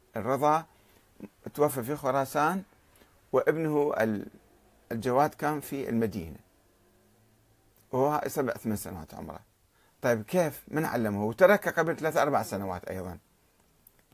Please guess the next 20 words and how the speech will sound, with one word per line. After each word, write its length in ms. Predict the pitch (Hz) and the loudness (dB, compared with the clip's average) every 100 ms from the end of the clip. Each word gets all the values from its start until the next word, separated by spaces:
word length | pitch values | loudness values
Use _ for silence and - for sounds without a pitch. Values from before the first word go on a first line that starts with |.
| _ _ _ _ _ _ _ _ - | _ _ _ _ _ _ _ _ -8
فعلمه 440 | 117 135 160 160 | -2 0 0 0
من 120 | 139 | -2
وين؟ 320 | 120 147 113 | -2 -2 -2
وحي 300 | 101 135 175 | 0 0 2
نزل 240 | 170 160 165 | -2 -2 -2
عليه؟ 420 | 165 180 214 208 - _ _ - | 0 2 0 -4 -12 _ _ -8
ها 100 | 110 | -6
صار 220 | - 131 | -4 -2
نبوة 400 | 139 175 220 139 | 0 0 0 0
إذا 180 | - 214 | 0 2
<laughs> 20 | |
وحي 200 | 160 - | 2 0
ينزل 280 | 127 113 107 | -4 -4 -2
عليه. 280 | 104 120 123 _ - - | -2 -2 -6 _ -20 -10
صار 260 | - 147 151 | 6 8 10
مو 200 | 185 214 | 10 8
أئمة، 380 | 175 160 147 135 | 8 6 4 2
صاروا 340 | 127 113 120 | 4 4 4
أنبياء 360 | 123 135 196 202 | 4 10 10 10
ذولا. 340 | 156 147 | 8 6